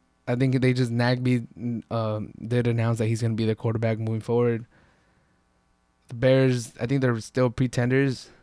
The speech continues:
They have a good defense, three and oh. Just, just, just the simple fact that they started three and oh, they m-, they might sneak into the playoffs. Um, especially now that there's an extra wild card spot. So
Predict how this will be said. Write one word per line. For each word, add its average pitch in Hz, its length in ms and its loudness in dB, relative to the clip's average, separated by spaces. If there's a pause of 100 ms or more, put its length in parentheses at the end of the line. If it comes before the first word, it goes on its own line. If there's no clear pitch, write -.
(340)
They - 80 -4
have 131 120 0
a 123 40 -6
good 120 160 0
defense, 120 580 -2 (480)
three 135 180 2
and 127 120 2
oh. 123 400 0 (1200)
Just, 131 280 -4
just, 135 260 -4 (140)
just 139 220 0
the 147 80 0
simple 151 260 2
fact 139 280 4
that 131 60 0
they 123 120 2
started 127 320 2
three 127 160 0
and 120 140 0
oh, 120 220 2
they 117 80 2
m-, 110 360 -2
they 113 160 -2
might 113 220 2
sneak 120 260 -2
into 120 180 -2
the 117 120 0
playoffs. 120 500 0 (880)
Um, 92 280 -12 (520)
especially 123 520 -2
now 117 180 0
that 117 140 0
there's 107 420 -8 (100)
an 110 140 -8
extra 113 320 -6
wild 110 220 -2
card 135 160 0
spot. 151 320 2
So 117 260 -4